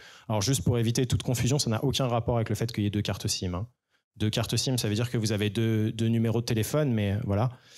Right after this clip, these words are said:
Euh, non, enfin, euh, c'est pas assez mature pour être utilisé par les gens qui sont pas dans la technique pour l'instant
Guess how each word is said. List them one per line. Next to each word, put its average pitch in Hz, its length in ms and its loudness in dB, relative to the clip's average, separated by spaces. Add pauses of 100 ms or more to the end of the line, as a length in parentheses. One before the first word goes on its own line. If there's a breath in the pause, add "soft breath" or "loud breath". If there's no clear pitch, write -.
(280 loud breath)
Euh, 92 1300 2 (180)
non, 123 280 2
enfin, 107 380 2 (1400 loud breath)
euh, 101 680 2 (420)
c'est 143 140 0
pas 131 140 2
assez 135 200 2
mature 120 380 2
pour 113 180 4
être 110 100 0
utilisé 107 320 0
par 101 140 0
les 104 60 2
gens 101 140 2
qui - 100 -2
sont 104 140 -2
pas 101 100 2
dans 101 100 2
la 98 80 2
technique 98 320 -2
pour 92 120 0
l'instant 87 280 -4